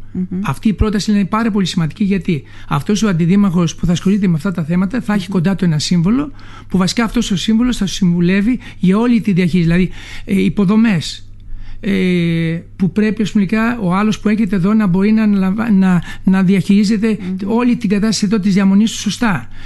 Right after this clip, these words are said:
Speaker 2: Ε, το νερό, ε, που βασικά βασική προϋπόθεση. Δεν μπορεί, δηλαδή, να φέρεις, να φέρεις κόσμο και να μην έχεις νερό ή μύρινα.
Speaker 1: Ναι.
Speaker 2: Δηλαδή, θέματα,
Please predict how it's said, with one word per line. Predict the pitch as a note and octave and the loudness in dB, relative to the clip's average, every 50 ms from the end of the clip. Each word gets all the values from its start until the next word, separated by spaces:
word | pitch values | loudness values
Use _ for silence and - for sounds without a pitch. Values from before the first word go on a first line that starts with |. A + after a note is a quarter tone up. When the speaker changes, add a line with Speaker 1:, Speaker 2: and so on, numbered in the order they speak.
| - - - | -12 -10 -6
Speaker 2:
Ε, | - G3+ G3 G#3 | -4 -2 -2 0
το | - A#3+ | 0 2
νερό, | A#3 A3+ A#3 A#3+ B3+ C4 A#3 F3+ C3+ - - - - - - - | 2 2 2 2 2 0 0 -2 -2 -6 -12 -18 -20 -20 -20 -20
ε, | - - C#4+ C4+ C4 B3+ - - | -18 -16 -14 -14 -14 -14 -12 -6
που | - A3+ | -2 0
βασικά | G3 A3 - - B3+ B3+ | 0 0 0 0 0 0
βασική | G#3 A#3 G3 - - C4 | 0 0 0 0 -2 -2
προϋπόθεση. | A3 - A3+ G3+ D3 E3 G3 F3+ C#3+ C#3+ - G3 | 0 0 0 0 2 0 0 0 0 -2 -2 0
Δεν | F#3 G#3+ A3 | 0 0 2
μπορεί, | G#3+ A#3 A#3 | 2 2 2
δηλαδή, | A3+ A3 A3 A3 | 2 2 2 2
να | G#3+ G#3 | 2 2
φέρεις, | - - G3 G#3 G#3 F3 | 2 0 0 0 0 0
να | G#3 G3+ F3+ | 0 0 0
φέρεις | - G3 G#3+ - - | 2 0 0 0 0
κόσμο | - - G#3 G3+ F#3 A#3 | 0 2 4 4 4 4
και | A#3 - A3 | 4 4 2
να | G#3+ G#3+ | 2 4
μην | G#3+ A3 | 4 2
έχεις | A#3 - - | 2 2 2
νερό | G#3+ G#3 G3 G3 G#3 A3+ | 2 2 2 2 2 2
ή | A3+ A3+ | 4 4
μύρινα. | A3 A#3+ B3+ A3+ D#3+ E3 D#3+ C#3+ C#3+ C3+ - - | 4 4 4 4 4 2 2 2 0 -2 -4 -4
Speaker 1:
Ναι. | G3 F#3+ F#3 E3 | -4 -4 -2 -2
Speaker 2:
Δηλαδή, | D#3 F3+ G3 F#3+ - - - - - | 0 0 0 0 -2 -6 -12 -14 -14
θέματα, | - - - A3 A#3 A#3 A#3+ - - B3+ B3 A#3+ A#3 G3 | -10 -2 0 2 2 2 0 0 -2 0 0 0 0 -2